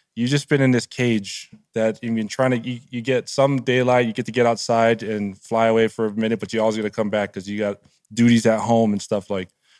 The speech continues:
by me quitting, it's like, you're a free bird and you just get to fly. And I'm super, like, excited for what you have.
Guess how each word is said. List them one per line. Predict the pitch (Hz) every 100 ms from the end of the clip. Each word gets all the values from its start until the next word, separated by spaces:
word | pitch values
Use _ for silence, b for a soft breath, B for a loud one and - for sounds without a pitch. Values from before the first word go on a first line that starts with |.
| _
by | - 117
me | 135
quitting, | 147 - 131 147 160 -
it's | - -
like, | 120 107 98
you're | 107 120
a |
free | - 147 147
bird | 123 117
and | 123
you | 107
just | -
get | 107
to | 90
fly. | - 101 95
And | 92 98
I'm |
super, | 95 120 107 113 104 - _
like, | 101 98 -
excited | 92 - 104 104
for | - 101 95
what | 92 98 101
you | 90
have. | 90 85